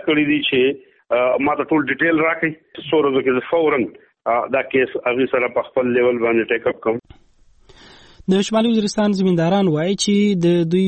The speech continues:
Speaker 2: په لکونه ایکړه مځکه چې د ټوچي دریاب کې د سیلابونو له کبله غیر آباده سوې وه، اوس بیرته زرغیزه سوې او آباده سوې ده. دا خلک غوښتنه کوي چې حکومت یې د دې مځکې له سیلابونو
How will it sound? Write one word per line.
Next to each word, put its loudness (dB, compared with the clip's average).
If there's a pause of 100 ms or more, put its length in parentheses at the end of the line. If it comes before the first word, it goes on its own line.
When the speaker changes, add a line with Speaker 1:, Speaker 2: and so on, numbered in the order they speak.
(120)
Speaker 2:
په 0
لکونه 0
ایکړه 0 (100)
مځکه -2 (160)
چې 0 (160)
د 2
ټوچي -2
دریاب 0 (140)
کې -2
د -4
سیلابونو 0
له -2
کبله 0
غیر 0
آباده -2
سوې 2
وه، 2 (100)
اوس 0 (200)
بیرته 0
زرغیزه -4
سوې 2 (100)
او 2
آباده -6
سوې 0
ده. 0 (400)
دا 2
خلک 0
غوښتنه -2
کوي 0
چې 2
حکومت -2
یې 4
د -4
دې 4
مځکې -2 (160)
له 0 (320)
سیلابونو 0